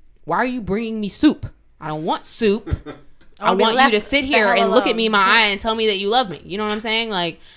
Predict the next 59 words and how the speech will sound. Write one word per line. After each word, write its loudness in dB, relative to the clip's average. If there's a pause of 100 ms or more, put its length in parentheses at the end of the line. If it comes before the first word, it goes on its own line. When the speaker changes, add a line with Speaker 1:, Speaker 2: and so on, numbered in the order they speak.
(120)
Speaker 1:
but -8
the -4
person -6
that -2 (140)
is -8
bringing -4
you -4
soup -6
is -6
like, -8
"This -6
is -12
how -8
I'm -4
telling -8
Speaker 2:
Yeah, -8
Speaker 1:
you -4
I -2
Speaker 2:
yeah. -6
Speaker 1:
love -8
you." -18
Speaker 2:
That's -20
why -16
this -20
is -20
such -20
a -20
fascinating -20
topic. -20
Speaker 1:
So -10
yeah, 0
I -2
wanted -8
to -14
talk -14
about -10
each -14
one -10
as -16
far -10
as, -12
like, -10 (1400)
the -8
love -4
language, -6
the -12
action, -10
the -12
communication, -14
and -14
what -14
you -16
should -14
avoid. -18 (720)
Um, -6
so -4
words -6
of -12
affirmation. -10